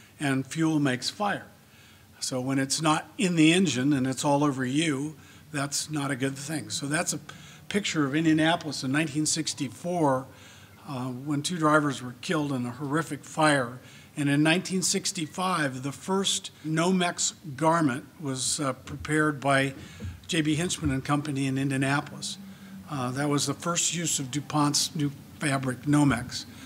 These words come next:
in a racing situation. The idea of your fire suit, of course, is to protect you from the fire. But at the same time, you'd like for it to be reasonably comfortable. And one of the biggest issues right now is the balance between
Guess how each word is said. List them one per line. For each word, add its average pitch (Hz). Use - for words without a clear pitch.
in 139
a 131
racing 127
situation. 123
The 196
idea 240
of 214
your 151
fire 190
suit, 131
of -
course, 143
is 143
to 170
protect 151
you 131
from 135
the 143
fire. 220
But 175
at 160
the 175
same 226
time, 135
you'd 143
like 170
for 151
it -
to 131
be 131
reasonably 165
comfortable. 147
And 151
one 190
of 208
the 160
biggest 196
issues 147
right 143
now 131
is 156
the 143
balance 165
between 143